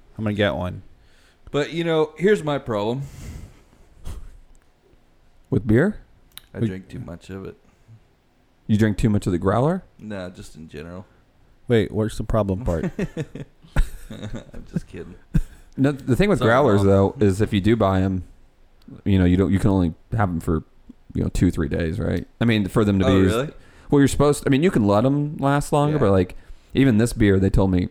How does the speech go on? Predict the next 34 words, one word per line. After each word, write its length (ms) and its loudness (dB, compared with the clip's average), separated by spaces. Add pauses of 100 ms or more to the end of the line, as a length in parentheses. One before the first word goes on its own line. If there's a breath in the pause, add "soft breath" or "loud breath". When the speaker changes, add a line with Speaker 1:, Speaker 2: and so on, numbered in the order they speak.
(160)
Speaker 3:
he 140 2
asked 180 2
me 80 4
if 100 2
I 20 6
was 100 4
gonna 140 2
drink 180 0
it 100 0
tonight, 320 2
and 100 -2
I 40 2
said, 320 -6 (300)
"Of 120 -18
course." 520 2 (520 soft breath)
<laughs> 0 -
Speaker 2:
<laughs> 180 2
Speaker 3:
And, 800 0
uh, 320 4 (160)
yeah, 200 4
he's 100 4
Speaker 2:
Oh, 40 4
Speaker 3:
like, 120 2
"Yeah," 120 4
Speaker 2:
that's 100 4
Speaker 3:
he's 100 4
like, 120 0
"I 60 2
would 100 0
drink 140 2
it 60 2
tonight 460 4
or 160 4
tomorrow, 380 0